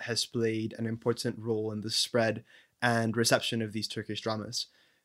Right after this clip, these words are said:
Do you think that this arena of soft power will become increasingly more contested in the future, particularly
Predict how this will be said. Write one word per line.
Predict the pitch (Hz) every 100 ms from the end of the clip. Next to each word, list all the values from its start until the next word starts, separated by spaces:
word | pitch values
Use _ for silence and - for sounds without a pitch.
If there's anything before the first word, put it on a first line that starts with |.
| 131
Do | 123
you | 135 131
think | 131 151 175 175
that | 175 160
this | 139 127
arena | 120 117 113 110 110 -
of | 113 110 110 -
soft | 120 107 -
power | - 113 113 110 107 -
will | 117
become | 117 123 117
increasingly | 117 - 120 - 117 113 110
more | 110 113
contested | - 113 120 110 - 110
in | 107
the | 107
future, | - 117 107 117 _ - _ _
particularly | - 127 131 127 127 120 117